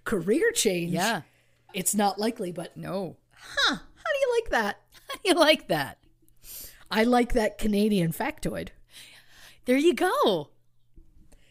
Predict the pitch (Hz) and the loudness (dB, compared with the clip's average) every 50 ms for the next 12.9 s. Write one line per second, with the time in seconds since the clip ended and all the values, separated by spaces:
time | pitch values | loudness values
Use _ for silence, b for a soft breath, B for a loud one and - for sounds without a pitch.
0 | b b b b b b b b b b b b b - - 190 185 175 - 175 | b b b b b b b b b b b b b -6 -6 -6 -6 -6 -4 -4
1 | 165 - - 165 156 165 160 156 - - 165 165 165 165 - 190 170 170 160 - | -4 -2 -2 -2 -2 0 -2 -2 -2 -2 -2 0 0 0 -2 -2 -4 -4 -6 -4
2 | 165 156 170 165 143 - - - - - - - - - 160 160 170 160 - - | -4 -2 -2 -2 -4 -4 -4 -2 -2 -2 -2 0 0 0 -2 -2 -6 -10 -10 -10
3 | 208 226 202 170 156 - - 175 - 196 165 185 214 190 165 147 147 147 156 151 | -8 -8 -8 -10 -10 -12 -12 -12 -12 -12 -10 -10 -10 -10 -10 -12 -12 -14 -12 -10
4 | 156 160 165 165 160 160 165 160 - - 160 165 175 165 - 185 185 202 208 226 | -10 -8 -8 -6 -6 -6 -8 -10 -12 -14 -16 -16 -16 -14 -14 -14 -12 -10 -10 -8
5 | 233 220 208 196 185 185 185 190 190 185 - - 262 240 240 240 233 233 240 214 | -8 -6 -6 -6 -6 -6 -6 -8 -10 -12 -8 -4 0 2 2 2 2 2 2 2
6 | - 247 262 330 370 381 349 320 285 294 - - 220 - - 185 170 156 - - | 2 2 2 0 0 2 2 2 2 2 0 0 -2 -2 0 0 -2 -2 -4 -6
7 | - 160 147 - - - - - - - - _ _ - - - 320 302 302 285 | -6 -6 -8 -8 -8 -10 -12 -14 -16 -18 -20 _ _ -10 -4 0 0 2 2 0
8 | 233 - 202 185 - - - 156 170 - - 185 - - - _ _ _ _ _ | -2 -4 -4 -4 -4 -4 -4 -8 -10 -12 -12 -12 -14 -16 -18 _ _ _ _ _
9 | _ _ _ _ _ _ - 190 226 262 294 302 302 302 - - 277 269 262 277 | _ _ _ _ _ _ -2 0 2 2 2 0 -2 -4 -2 0 0 0 2 0
10 | 269 294 277 - 220 226 240 247 - - 240 247 - - 262 277 269 247 254 269 | 0 -2 -2 -2 -2 0 0 0 0 0 -2 -2 0 0 0 0 0 0 -2 -2
11 | 269 330 370 320 202 - 196 175 165 160 165 160 147 170 165 165 180 - 190 180 | -2 -2 -2 -2 -2 -2 -2 -2 -2 -2 -2 -2 -2 -2 -2 -2 -2 -2 -2 -2
12 | 185 185 190 190 196 202 190 202 202 - - - - 226 233 254 285 330 | 0 0 0 0 0 -2 -2 -4 -6 -4 -2 0 0 2 2 0 -2 -4